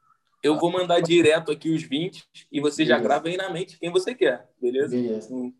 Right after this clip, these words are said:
Speaker 1: não se embola, não.
Speaker 2: <laughs>
Speaker 1: Bozic, Busquets, Didi, Falcão, Guerra, Gerson Canhota de Ouro,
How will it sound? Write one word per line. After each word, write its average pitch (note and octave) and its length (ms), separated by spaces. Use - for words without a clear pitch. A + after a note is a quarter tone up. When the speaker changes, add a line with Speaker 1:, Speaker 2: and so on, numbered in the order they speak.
Speaker 1:
não B2 140
se C#3+ 160
embola, C#3+ 380
não. C3 220
Speaker 2:
<laughs> F#3+ 840
Speaker 1:
Bozic, E3 840
Busquets, E3 720
Didi, D3+ 480
Falcão, D3 760
Guerra, C#3+ 560
Gerson C#3 580
Canhota C#3 400
de B2 160
Ouro, C3 260